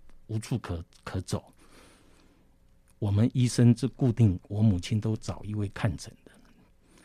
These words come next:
可能他选的是基督-，基督徒的医生。那我也不知道，懵懵懂懂的，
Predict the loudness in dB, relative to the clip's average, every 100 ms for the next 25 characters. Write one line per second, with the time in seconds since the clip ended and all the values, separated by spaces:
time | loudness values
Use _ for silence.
0 | -10 -4 -2 -4 -4 -8 -6 -8 -8 -12
1 | -14 -12 -12 -10 -12 -14 -20 _ -8 -6
2 | -6 -8 -14 -14 -14 -12 -6 -4 -4 -8
3 | _ -20 -20 -20 _ _ _ _ 2 2
4 | 2 -4 -8 -14 _ _ -6 -6 0 -2
5 | 0 2 6 8 8 6 6 4 2 2
6 | -2 -6